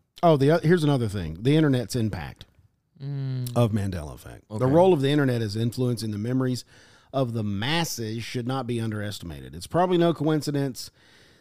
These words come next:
Speaker 1: that consideration of the Mandela effect has grown so much in this digital age because
Speaker 2: Mm-hmm.
Speaker 1: everybody's pulling up something on their phone to,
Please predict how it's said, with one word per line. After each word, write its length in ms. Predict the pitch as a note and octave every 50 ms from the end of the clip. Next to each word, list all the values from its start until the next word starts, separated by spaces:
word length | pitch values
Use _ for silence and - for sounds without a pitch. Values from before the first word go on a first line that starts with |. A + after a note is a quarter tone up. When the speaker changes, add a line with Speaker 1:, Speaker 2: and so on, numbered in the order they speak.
| _ _
Speaker 1:
that 380 | - - D3 C#3+ C#3 C3 - - - - - - - - - - _ _ _
consideration 760 | - C3 B2 A2 - - F3+ E3+ E3 D3+ D3 C#3+ A2+ C3+ C3
of 60 | B2
the 80 | A2+ A2
Mandela 380 | A#2 A#2 A#2 A2+ A#2+ A#2 A#2
effect 260 | A2 - - A#2 G#2+
has 140 | A2+ G#2+ G2
grown 760 | G2 G2 G#2+ A2+ C#3 D#3 E3+ E3 D3 C3+ C3 B2+ B2+ B2+ A#2+ _ _ _
so 480 | - - - - - - - D#3 D#3
much 260 | D3+ D3 C#3 B2+ - -
in 80 | A#2
this 160 | A2+ G#2 F2+
digital 400 | F#2 A#2 A2+ G2+ G2+ F#2+ F#2+ G2
age 240 | G2 F#2 F#2 E2+ -
because 200 | - - A#2+ A2
Speaker 2:
Mm-hmm. 100 | - -
Speaker 1:
everybody's 480 | D#3 F#3 G3 F3+ E3 D#3+ D3+ C#3+ B2 -
pulling 260 | - C3+ C#3+ B2+ C3
up 260 | B2+ A#2+ A#2+ - - - _ _ _ _ _ _
something 360 | _ - D#3 E3 E3 D#3+ D3+ C#3+
on 60 | C3+
their 120 | B2+ A2+
phone 360 | G2+ - A#2 A2+ A2+ A2+ G#2+ F#2+
to, 120 | - G#2